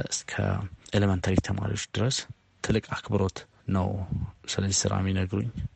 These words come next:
ግቡን የመታ ስራ ይመስለኛል። በሆነ ወቅት በጣም የቴሌቪዥኖቹ ሁሉ ማድመቂያ ነበረ። ትንሽ ዩቲዩብ አካባቢ ችግር ተፈጥሮ ነበር። ከዩቲዩብ አንድ ሁለቴ ኦር ሶስቴ ሙዚቃው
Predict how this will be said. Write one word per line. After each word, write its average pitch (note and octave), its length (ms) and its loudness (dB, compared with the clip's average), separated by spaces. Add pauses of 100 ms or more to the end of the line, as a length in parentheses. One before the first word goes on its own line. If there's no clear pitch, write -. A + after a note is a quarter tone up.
(240)
ግቡን G2 380 4
የመታ F2+ 320 0
ስራ F#2+ 180 -4
ይመስለኛል። G2 500 0 (260)
በሆነ G2+ 320 2
ወቅት - 300 0
በጣም G2 320 0 (800)
የቴሌቪዥኖቹ F#2 1300 0 (120)
ሁሉ F#2 240 2 (540)
ማድመቂያ F#2 540 2
ነበረ። F#2 300 0 (200)
ትንሽ G2+ 260 2
ዩቲዩብ G2 400 2 (520)
አካባቢ F#2+ 420 0
ችግር - 320 -4
ተፈጥሮ - 360 -2
ነበር። F#2+ 280 2
ከዩቲዩብ F#2 580 0
አንድ F2 280 0 (680)
ሁለቴ - 380 0 (160)
ኦር - 180 -2
ሶስቴ - 460 2
ሙዚቃው F#2 460 0